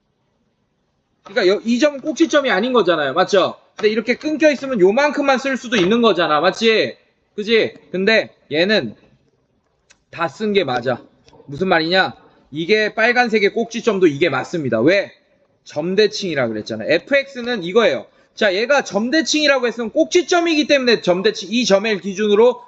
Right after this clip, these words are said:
대칭인 거야. 이 점을 기준으로 점대칭. 얘를, 어,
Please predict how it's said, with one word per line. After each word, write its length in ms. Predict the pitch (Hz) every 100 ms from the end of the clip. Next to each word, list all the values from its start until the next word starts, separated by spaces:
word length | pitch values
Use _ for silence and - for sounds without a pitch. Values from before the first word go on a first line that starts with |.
| _
대칭인 480 | 156 160 220 190 135
거야. 340 | 113 110 98 _ _ _ _ _ _ _ _ _ _ _ _ _ _ _ _
이 140 | 175 202
점을 260 | 196 214
기준으로 380 | 180 190 185 175
점대칭. 560 | 165 170 185 - 135 143
얘를, 300 | 185 226 214 _ -
어, 640 | 131 143 147 147 147 -